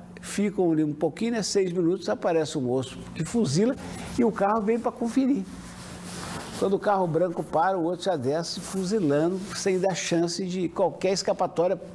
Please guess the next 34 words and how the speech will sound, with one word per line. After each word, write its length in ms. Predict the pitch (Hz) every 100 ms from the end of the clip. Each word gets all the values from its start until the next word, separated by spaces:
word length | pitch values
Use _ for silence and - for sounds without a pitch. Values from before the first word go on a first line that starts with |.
| -
para 580 | 240 254 247 233 208 - 180
o 60 |
de 100 | 170
blusa 340 | 160 170 151 135
branca. 420 | 110 95 - - - - - - - - -
O 100 | 165
outro, 440 | 170 196 202 202
então, 280 | 170 - 185
fala: 220 | 202 170
"O 60 | 160
quê?" 400 | - - 247 247 - -
e 100 | -
pula 300 | 190 190 196
o 40 | 170
muro. 260 | 143 139 - - - -
Agora, 540 | 185 190 214 180 - - - - - - - - - -
tudo, 480 | - 320 - 285 - - - - - - - - -
tudo 400 | 285 330 330 254
é 60 | 226
maluco 460 | 208 160 170 170
nesse 180 | 151 131
caso, 300 | - 127 120
não 160 | 160 208
é 20 |
não, 80 | 135
gente 240 | 110 -
boa? 200 | - - - - - - -
Primeiro, 420 | 190 214 240 285 - - - - -
você 240 | 139 -
criar 240 | - 185 196
um 80 | 190
perfil 400 | 185 139 208 202
de 100 | 196
internet, 600 | 180 147 165 196 208